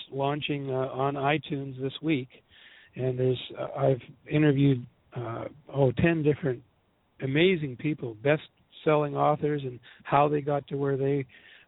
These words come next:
got to and how they would do it now compared to when they learned it, uh, you know, five, ten years ago. And so, uh, but I'm the greatest consumer. I mean, I'm always looking for opportunities.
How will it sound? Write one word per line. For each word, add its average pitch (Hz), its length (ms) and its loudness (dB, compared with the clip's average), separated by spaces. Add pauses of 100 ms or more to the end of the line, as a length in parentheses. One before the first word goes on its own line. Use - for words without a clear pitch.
(140)
got 139 300 4
to 147 220 2
and 127 180 -2 (260)
how 151 200 4
they 147 140 2
would 139 180 -4
do 143 160 0
it 127 140 -6
now 139 260 2
compared 135 440 -6
to 123 100 -4
when 123 260 -6
they 120 160 -4
learned 127 320 -4
it, 120 120 -10 (100)
uh, 123 140 -2
you 123 200 -2
know, 127 240 2
five, 131 220 4
ten 120 180 0
years 139 280 2
ago. 147 260 4 (500)
And 123 280 0
so, 131 340 4
uh, 123 360 0 (180)
but 143 140 4
I'm 170 200 4
the 175 80 0
greatest 156 340 0
consumer. 147 520 -6
I 131 80 -4
mean, 135 180 -4
I'm 151 180 0
always 151 360 2
looking 135 380 -6
for 131 160 0
opportunities. 131 720 -2